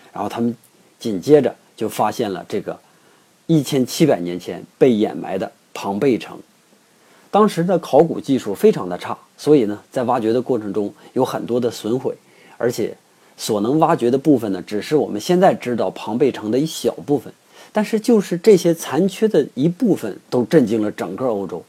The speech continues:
人们看到了自己的文明在上一个辉煌时期到底是一个什么样子，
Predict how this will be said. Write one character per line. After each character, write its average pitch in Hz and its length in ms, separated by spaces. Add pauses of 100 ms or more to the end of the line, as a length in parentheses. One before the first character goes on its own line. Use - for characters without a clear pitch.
(360)
人 127 100
们 160 100
看 175 220
到 139 80
了 117 140
自 175 200
己 113 140
的 98 100
文 113 200
明 120 240
在 160 160
上 190 280
一 127 120
个 113 100
辉 147 180
煌 123 200
时 120 160
期 113 240 (200)
到 226 200
底 117 140
是 151 180
一 160 100
个 147 180 (200)
什 123 120
么 147 100
样 180 260
子， - 100